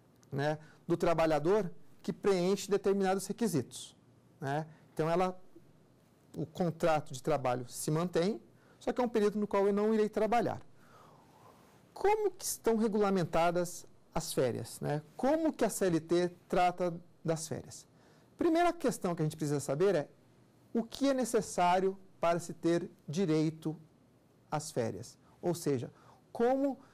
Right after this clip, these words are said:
que eu vou adquirir o direito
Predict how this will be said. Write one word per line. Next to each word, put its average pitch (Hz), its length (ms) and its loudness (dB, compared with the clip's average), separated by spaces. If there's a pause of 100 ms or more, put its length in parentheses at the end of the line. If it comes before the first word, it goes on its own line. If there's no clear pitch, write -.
(120)
que - 100 -8
eu 196 140 4
vou 185 420 2 (160)
adquirir 214 1300 0 (480)
o 190 100 0
direito 147 580 0